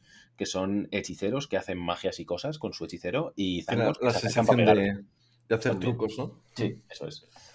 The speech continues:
Speaker 1: Bueno, hablando de los Thousand Sons, ¿qué podemos llevar con esta gente, Laza? Cuéntanos.
Speaker 2: Pues básicamente tenemos dos opciones. Podemos llevar los Rúbricas y podemos llevar los Sancors. <laughs> Ojo con los Sancors.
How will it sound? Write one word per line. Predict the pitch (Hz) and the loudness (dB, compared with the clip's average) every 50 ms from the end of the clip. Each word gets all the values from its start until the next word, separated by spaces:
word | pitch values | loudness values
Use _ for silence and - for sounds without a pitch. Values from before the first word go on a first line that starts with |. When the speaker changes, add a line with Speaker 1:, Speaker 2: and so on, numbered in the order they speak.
| - - - - - - - _ _ _ - | -20 -20 -20 -20 -20 -20 -20 _ _ _ 2
Speaker 1:
Bueno, | - 135 120 | 6 6 8
hablando | 123 131 143 143 | 8 8 8 8
de | 131 | 8
los | 123 117 - | 6 6 6
Thousand | 127 113 - 104 - | 2 2 0 -2 -2
Sons, | - 90 85 82 - - | -4 -4 -6 -6 -6 0
¿qué | - 120 | 2 4
podemos | 113 127 123 113 90 | 4 4 4 4 2
llevar | 87 82 80 - | 0 0 -2 -4
con | 78 80 | -6 -8
esta | - 87 | -8 -10
gente, | - 82 80 76 80 76 76 76 76 78 | -10 -10 -10 -8 -8 -6 -6 -6 -6 -6
Laza? | 90 87 - - - _ _ _ _ _ _ _ _ - | -8 -8 -10 -14 -18 _ _ _ _ _ _ _ _ -16
Cuéntanos. | - - - - - - | -12 -8 -8 -6 -6 -4
Speaker 2:
Pues | - 120 - | -4 -4 -2
básicamente | 123 120 120 - - 135 139 151 147 - 160 | -2 -4 0 4 4 6 6 6 2 2 2
tenemos | - 113 104 107 107 104 107 | 4 4 4 4 2 0 0
dos | 110 98 110 | -2 -4 -4
opciones. | 101 - - 143 131 107 92 - | -4 0 0 0 0 0 -2 -2
Podemos | - 98 98 98 98 98 98 - | -2 -2 0 0 -2 -2 -2 -2
llevar | 104 98 101 101 101 98 101 - | 0 2 2 2 2 2 0 -4
los | 82 95 101 101 95 92 - - | -2 0 0 0 0 -2 2 2
Rúbricas | 147 165 208 226 226 285 330 320 - - - - - | 2 2 2 0 0 -2 -2 -2 -6 -12 -12 -12 -8
y | - 110 | -8 -4
podemos | - 202 - 104 107 | -2 0 0 0 2
llevar | 101 107 107 117 | 2 2 2 2
los | 117 110 117 - | 2 0 -2 0
Sancors. | - 147 143 - 90 87 - - - - _ _ _ _ _ _ _ _ _ - | 0 0 0 0 -4 -6 -6 -10 -14 -16 _ _ _ _ _ _ _ _ _ -14
<laughs> | 113 - - - | -10 -10 -4 0
Ojo | - 127 120 - 127 113 | 2 2 2 2 2 4
con | 117 117 | 4 6
los | 110 110 107 | 4 4 2
Sancors. | - 110 104 95 92 92 - - _ | 2 0 0 0 -2 -4 -6 -10 _